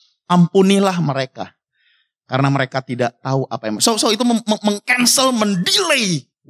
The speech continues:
membatalkan semua penghukuman yang harusnya terjadi.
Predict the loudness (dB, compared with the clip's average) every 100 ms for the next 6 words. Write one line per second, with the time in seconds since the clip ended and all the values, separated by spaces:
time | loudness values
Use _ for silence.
0 | -20 _ _ _ _ _ -6 0 2 2
1 | 2 0 0 0 -4 -6 -8 -4 0 2
2 | 2 2 2 4 2 0 _ _ _ _
3 | _ _ _ _ _ _ _ _ _ _
4 | _ _ _ _ _ _ _ _ _ 0
5 | 2 2 2 0 0 -2 -2 -2 -4 -4
6 | -2 -2 -2